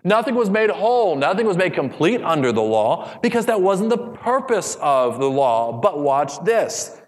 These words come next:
Remember, keyword of the book of Hebrews here. "But the bringing in of a better hope did."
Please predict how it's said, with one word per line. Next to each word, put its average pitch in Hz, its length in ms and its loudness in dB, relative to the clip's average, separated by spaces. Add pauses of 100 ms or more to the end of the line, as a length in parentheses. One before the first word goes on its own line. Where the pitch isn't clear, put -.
(140)
Remember, 131 200 -2
keyword 190 380 0
of 160 100 0
the 151 60 -4
book 156 180 -2
of 147 100 -2
Hebrews 156 320 0
here. 104 280 -2 (180)
"But 170 100 2
the 170 100 0
bringing 208 440 0
in 190 160 0
of 165 160 2
a 170 140 4
better 202 840 0
hope 175 920 -2
did." 175 520 0